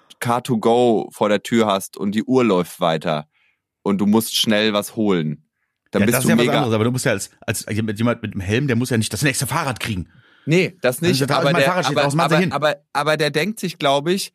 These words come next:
Speaker 1: „Boah, wenn das jetzt nicht schnell geht, dann hätte ich den Helm auch abziehen können.“ Also verstehst du den Gedankengang? Der ist dann total
Speaker 2: Ja, aber
Speaker 1: auf
Speaker 2: dann,
Speaker 1: Spannung.
Speaker 2: dann meinst du,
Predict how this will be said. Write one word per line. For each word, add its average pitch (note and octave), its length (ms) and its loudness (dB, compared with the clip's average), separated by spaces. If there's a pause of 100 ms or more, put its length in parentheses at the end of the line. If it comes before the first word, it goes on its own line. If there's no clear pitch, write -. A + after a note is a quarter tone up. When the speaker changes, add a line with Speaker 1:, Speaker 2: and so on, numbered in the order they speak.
(120)
Speaker 1:
„Boah, D3+ 240 2
wenn D3+ 100 0
das D#3+ 120 0
jetzt D#3+ 140 -4
nicht D#3+ 140 -4
schnell E3+ 240 0
geht, F3 320 -2
dann D3 100 0
hätte D3+ 160 2
ich D#3+ 60 -8
den D#3+ 100 -2
Helm D#3 240 0
auch D3+ 120 -4
abziehen C#3 400 -4
können.“ F2+ 400 -4 (720)
Also B2 200 0
verstehst C#3+ 360 0
du E3+ 60 0
den D3 140 -2
Gedankengang? D#3 640 0
Der - 140 2
ist D#3 160 2
dann D#3 160 0
total D3 160 0
Speaker 2:
Ja, B2 80 4
aber E3+ 160 4
Speaker 1:
auf A2+ 40 2
Speaker 2:
dann, D3 120 0
Speaker 1:
Spannung. D3 340 0
Speaker 2:
dann D3 80 2
meinst C3 300 0
du, A3 280 0